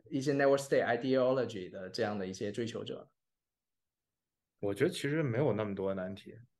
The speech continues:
Speaker 1: 没有那么多难题。
Speaker 2: 就是说，我觉得主要是两，两个问题。第一，就是我们的基础设施。你比如说 cryptocurrency，刚刚我说的是明显这个，这，这，这新的东西基础设施是不是够 robust？
Speaker 1: 嗯。
Speaker 2: 比如说你基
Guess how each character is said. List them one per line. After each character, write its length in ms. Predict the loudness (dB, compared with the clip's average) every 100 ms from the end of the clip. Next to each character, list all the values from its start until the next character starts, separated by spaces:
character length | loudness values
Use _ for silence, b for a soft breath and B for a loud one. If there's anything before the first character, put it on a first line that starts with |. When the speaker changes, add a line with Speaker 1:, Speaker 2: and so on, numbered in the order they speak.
| _ 2
Speaker 1:
没 80 |
有 80 | 4
那 80 | 6
么 80 | 4
多 120 | 4
难 40 |
题。 20 | 4
Speaker 2:
就 0 |
是 0 |
说， 80 |
我 140 | 2 0
觉 60 |
得 60 | -4 _ -6
主 60 | 0
要 100 | 2 2
是 160 | -2
两， 180 | -4 -4
两 120 | -4 0
个 80 |
问 160 | 0 0
题。 160 | -2 -6
第 160 | -2
一， 120 | -2 0
就 100 | -2
是 140 | -2
我 180 | -2 -2
们 140 | -2
的 140 | -2 0
基 100 | 0
础 160 | -2
设 220 | 0 -2
施。 160 | -2 -6 -12 b b b b -4
你 80 | -2
比 60 |
如 20 |
说 340 | 2 4 4 4
cryptocurrency， 680 | 0 2 2 2 0 -2 -4
刚 160 | -2
刚 100 | -2
我 80 | -2
说 220 | -2 -2
的 60 | -2
是 120 | -4
明 200 | -4 0
显 160 | 0 0
这 140 | -2
个， 160 | -2 -2
这， 180 | -4 -4
这， 140 | -6
这 260 | -4 -4 -4 _ -20 -16
新 320 | -8 -2 0
的 40 |
东 140 | 0 -2
西 60 |
基 60 | -2
础 100 | -4
设 160 | -4 -4
施 180 | -6 -8
是 140 | -6
不 60 | -4
是 40 |
够 220 | 2 2
robust？ 440 | 2 2 0 0 -10 B B B B -10
Speaker 1:
嗯。 160 | -6 2
Speaker 2:
比 40 |
如 60 | 2
说 160 | 4 0
你 180 | 0
基 120 | -4